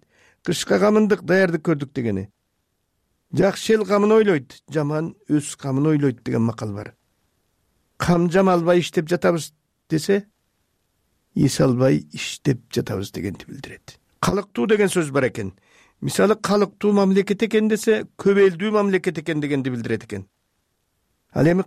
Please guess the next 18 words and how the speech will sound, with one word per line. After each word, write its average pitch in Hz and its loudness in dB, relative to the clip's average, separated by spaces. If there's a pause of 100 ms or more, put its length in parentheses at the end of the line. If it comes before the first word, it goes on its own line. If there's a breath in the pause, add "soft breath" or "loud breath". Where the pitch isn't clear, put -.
калылуу 175 2 (200)
журт 165 0 (100)
деген 175 2 (1000)
өзүнүн 175 4
бөлөкө 190 4
баш 180 0
ийбеген 175 0
журт 175 -2 (500)
экенин 120 -2
билгизет 104 -6
экен. - -14 (260 soft breath)
Мисалы, 170 2
каканга 165 0
сурак 170 -2
бербеген 160 2 (1000)
калылуу 160 0
көп 139 0
журт 175 0